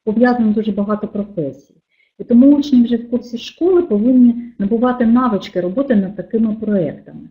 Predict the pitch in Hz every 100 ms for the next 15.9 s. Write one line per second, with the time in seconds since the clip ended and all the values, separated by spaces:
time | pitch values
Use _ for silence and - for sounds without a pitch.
0 | _ _ _ 220 339 403 392 349 339 330
1 | 302 277 - 240 - 240 285 302 - 214
2 | 208 208 208 233 214 196 180 - 165 185
3 | - 202 254 220 180 180 175 - 226 220
4 | 196 175 - 180 180 175 196 214 311 330
5 | 254 254 - _ _ - 285 - 262 311
6 | 381 - 254 240 247 214 285 269 254 247
7 | 247 254 - 370 - 254 262 - 247 214
8 | 180 165 143 - _ - 214 208 202 214
9 | 240 233 220 190 180 180 170 233 247 214
10 | 208 208 196 202 - - 208 208 214 208
11 | 190 185 175 196 185 180 180 180 - 202
12 | 196 202 208 185 185 180 214 330 - 277
13 | 202 185 202 190 185 185 185 180 180 185
14 | 180 190 180 147 - 160 - 208 190 175
15 | 156 165 156 170 156 151 143 147